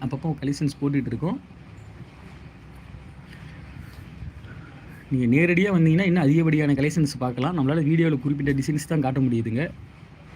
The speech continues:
ஏன்னா வந்து, நமக்கு வந்து கொஞ்சம் இப்ப வர வர இந்த பொங்கல், தீபாவளி இந்த மாதிரி வரும்போதெல்லாம் நமக்கு ஆர்டர் ஒரு ரெண்டு மாசம், மூணு மாசம் இருக்கும்போதே ஆர்டர் கொடுத்துருவாங்க. "இவ்வளோ தயார் பண்ணி கொடுங்க, இந்த ரகத்துல இவ்வளோ சாரி வேணும்னு" கடையிலேருந்து நமக்கு ஆர்டர் வந்துரும். இருந்தாலும் நம்ம கஸ்டமருக்கு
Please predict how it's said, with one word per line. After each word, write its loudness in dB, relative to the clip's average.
ஏன்னா 4
வந்து, 4
நமக்கு 2
வந்து 4
கொஞ்சம் 4
இப்ப -2
வர 2
வர 4
இந்த 4
பொங்கல், 4
தீபாவளி 2
இந்த 4
மாதிரி 2
வரும்போதெல்லாம் 2
நமக்கு 2
ஆர்டர் 2
ஒரு 2
ரெண்டு 4
மாசம், 2
மூணு 4
மாசம் 2
இருக்கும்போதே 2
ஆர்டர் 0
கொடுத்துருவாங்க. 0
"இவ்வளோ 2
தயார் 2
பண்ணி 4
கொடுங்க, 2
இந்த 6
ரகத்துல 0
இவ்வளோ 2
சாரி 2
வேணும்னு" 2
கடையிலேருந்து 2
நமக்கு 2
ஆர்டர் 2
வந்துரும். 2
இருந்தாலும் 4
நம்ம 4
கஸ்டமருக்கு 0